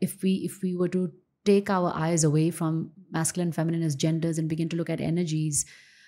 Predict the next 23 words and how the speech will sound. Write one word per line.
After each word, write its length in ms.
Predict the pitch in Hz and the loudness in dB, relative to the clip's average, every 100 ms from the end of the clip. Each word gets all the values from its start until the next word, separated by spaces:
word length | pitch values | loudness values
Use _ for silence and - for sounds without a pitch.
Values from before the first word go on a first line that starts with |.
| _ 175 | _ 0
um, 240 | 175 190 | 2 4
then 320 | 196 202 - - | 2 2 -2 2
what 320 | 208 247 - | 4 4 4
is 440 | 233 233 185 - - 165 | 4 4 2 -4 -10 -2
the 140 | 185 | 0
masculine 560 | 180 170 - 175 175 170 | 2 0 0 -2 -2 0
energy 300 | 160 156 160 | -2 -2 -2
representative 640 | 156 156 156 151 160 151 | -2 0 0 -2 -2 -2
of, 260 | 147 147 156 | -2 -4 -4
and 140 | 160 | -2
what 120 | 160 | 0
does 180 | 160 156 | 0 -2
the 100 | 160 | -4
female 340 | - 170 160 | -2 0 2
energy 380 | 147 143 143 147 | 2 0 -2 -4
represent? 580 | 151 147 143 - - - _ _ _ _ _ _ _ _ 208 | -6 -6 -6 -6 -8 -12 _ _ _ _ _ _ _ _ 0
And 140 | 226 | 0
the 60 | 240 | 2
female 400 | - 247 311 311 | 6 6 8 6
energy 640 | 208 202 160 160 147 180 - _ _ _ _ _ _ - - | 6 6 4 2 2 -2 -10 _ _ _ _ _ _ -20 -4
actually 520 | 165 165 - 170 170 175 170 | -2 -2 -2 0 2 0 0
is 180 | 165 | -2
the, 180 | - 175 | -2 -2